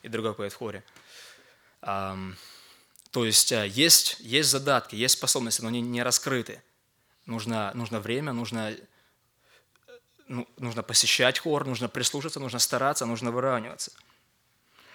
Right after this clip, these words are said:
Ам, насчет того, насчет того, что если я не хочу петь в хоре, да, это, конечно же, друзья, ваше желание.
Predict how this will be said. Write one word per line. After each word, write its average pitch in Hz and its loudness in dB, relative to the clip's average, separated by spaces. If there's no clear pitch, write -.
Ам, 101 -6
насчет 139 0
того, 131 2
насчет 120 -2
того, 123 0
что 113 -4
если 123 4
я 117 4
не 120 0
хочу 120 0
петь 104 -2
в - -12
хоре, 104 -2
да, 107 -6
это, - -8
конечно 135 -2
же, 104 -6
друзья, 104 -4
ваше 117 -2
желание. 110 -10